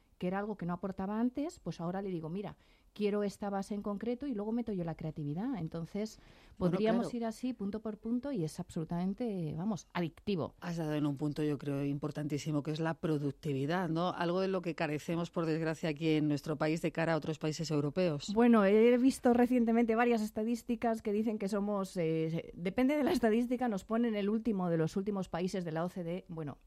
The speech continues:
Speaker 1: eh, lo digo así un poquito, mm, que no sé cómo, no sé ni cómo
Speaker 2: Mm.
Speaker 1: expresarlo, ¿no? Porque me parece preocupante, pero claro, es que ya no llama la atención ni de los medios de comunicación. Y este tipo de herramientas dicen que de media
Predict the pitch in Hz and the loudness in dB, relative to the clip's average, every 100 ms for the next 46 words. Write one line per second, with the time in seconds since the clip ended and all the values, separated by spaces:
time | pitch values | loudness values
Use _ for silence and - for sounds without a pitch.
0 | - 156 147 165 170 180 180 185 170 165 | -8 -6 -4 -6 -4 -6 -6 -8 -6 -8
1 | 175 240 - - - 180 180 190 190 185 | -10 -14 -20 -20 -14 -8 -6 -4 -4 -2
2 | 175 160 151 151 151 151 - - - 185 | 0 2 0 -2 -6 -8 -14 -10 -2 -2
3 | 180 180 160 170 175 196 208 160 214 220 | -2 -6 -6 -2 2 2 2 2 2 0
4 | - 180 196 185 165 190 208 180 165 156 | -2 -6 -4 -4 -4 -2 -2 -2 -2 0
5 | 160 175 196 190 196 196 196 214 202 165 | 0 0 -2 -2 -2 -4 -4 -4 -4 -6
6 | 180 190 180 180 190 190 196 190 185 185 | -4 -6 -4 -2 0 2 2 2 0 -2
7 | 180 190 175 185 202 202 170 156 185 202 | -4 -6 -6 -6 -4 -4 -4 -4 -2 -2
8 | 185 160 156 151 196 190 - - - - | -2 -4 -4 -4 -4 -6 -8 -16 -20 -20
9 | - - 214 220 240 247 233 220 208 285 | -20 -6 -4 -2 -4 -6 -6 -2 0 0
10 | 330 262 285 - 208 220 202 170 170 165 | -2 -4 -6 -4 -4 -2 -4 -2 -2 2
11 | 226 247 233 | 2 2 -2